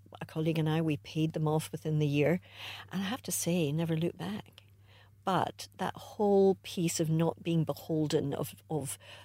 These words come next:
being subjugated and really, really wanting freedom was terribly important to me.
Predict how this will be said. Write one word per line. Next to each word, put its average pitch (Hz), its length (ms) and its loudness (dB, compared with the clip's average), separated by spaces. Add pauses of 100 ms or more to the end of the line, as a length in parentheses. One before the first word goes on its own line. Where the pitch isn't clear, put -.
(160)
being 160 220 2
subjugated 160 1040 0
and 151 260 -2
really, 160 360 6
really 151 360 4
wanting 147 600 2
freedom 170 640 4 (540)
was 160 260 2 (140)
terribly 160 520 2
important 143 520 -4
to - 100 -8
me. 131 240 -6